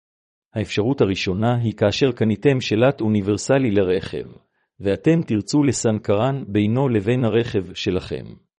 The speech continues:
במקרה כזה תצטרכו להזעיק את אחד מהמנעולנים של חברת מנעול ומפתח על מנת שיבצע את המשימה.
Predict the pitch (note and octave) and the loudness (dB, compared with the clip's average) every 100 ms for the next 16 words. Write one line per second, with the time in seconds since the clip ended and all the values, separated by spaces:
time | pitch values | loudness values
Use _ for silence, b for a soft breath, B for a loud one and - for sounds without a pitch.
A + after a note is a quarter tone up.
0 | _ _ _ _ _ _ _ _ F#2+ F#2+ | _ _ _ _ _ _ _ _ -6 -6
1 | F2+ - - - F2+ G2+ F#2+ F#2+ - G2+ | -2 2 2 2 0 0 -2 -6 -4 -4
2 | F#2 D3+ B2+ F#2 B2 C#3+ A#2 A2 B2 A2 | 0 2 2 2 -2 -2 -4 0 0 2
3 | A2 F#2+ F#2+ G2 G2 A#2 C3+ A2 F#2 - | 0 0 0 0 0 -2 -2 -4 -4 -4
4 | F#2 B2+ B2+ G#2 G2 B2+ D3+ D3 A#2 - | 0 0 2 -2 0 0 0 0 -2 -4
5 | - D#3 D3 C3+ B2 G#2+ C#3 D3+ A#2 G2+ | 0 0 2 0 0 0 0 -2 -4 -2
6 | G#2+ - C#3 G2+ G2+ G2+ - F2+ D#2 | -2 2 2 2 -2 -2 -4 -8 -8